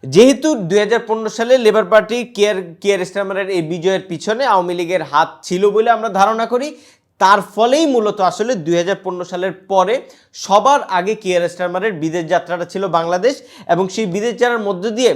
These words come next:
যাত্রার মধ্য দিয়েই আসলে পরিষ্কার হয়েছে যে কিয়ার স্টারমার এবং,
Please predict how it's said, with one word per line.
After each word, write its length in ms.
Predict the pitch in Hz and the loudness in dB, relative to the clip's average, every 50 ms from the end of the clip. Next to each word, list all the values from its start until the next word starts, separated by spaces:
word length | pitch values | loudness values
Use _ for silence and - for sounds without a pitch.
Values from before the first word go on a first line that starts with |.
| 131 135 | 0 -2
যাত্রার 340 | 147 180 180 180 214 220 214 | -2 -2 -2 0 -4 -4 -4
মধ্য 260 | 202 202 185 202 240 | -4 -4 -2 -2 -4
দিয়েই 200 | 220 262 277 247 | -2 0 0 0
আসলে 280 | 202 180 - 190 190 185 | 0 0 0 -4 -4 -4
পরিষ্কার 380 | 190 196 196 190 190 202 196 | -2 -2 -2 -2 -2 -4 -4
হয়েছে 220 | 180 190 185 262 254 | -4 -4 -6 -6 -6
যে 120 | 240 247 | -8 -8
কিয়ার 400 | 247 - 202 214 220 220 220 233 | -10 -8 -6 -4 -4 -4 -4 -6
স্টারমার 440 | 226 - 254 254 240 247 254 262 254 262 - - - - 294 - _ - | -4 -2 0 0 0 0 -4 -4 -4 -6 -12 -18 -18 -18 -18 -12 _ 2
এবং, 360 | 208 214 214 285 285 269 | 2 4 4 4 2 2